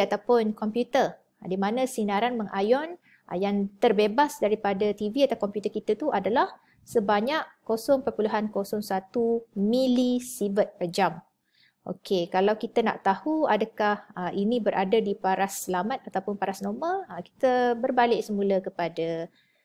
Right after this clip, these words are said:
uh, dekat atas ni. Okey, anda boleh perhatikan pada info saiz ni, uh, dekat sini terdapat, okey, aras dos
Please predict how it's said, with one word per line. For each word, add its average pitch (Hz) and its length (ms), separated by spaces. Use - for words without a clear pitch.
uh, 170 120
dekat 175 220
atas 185 280
ni. 165 160
Okey, 165 200
anda 214 240
boleh 262 160
perhatikan 254 640
pada 220 240
info 220 320
saiz 220 400
ni, 302 200
uh, 170 80
dekat 190 280
sini 262 480
terdapat, 190 480
okey, 277 240
aras 233 440
dos 226 520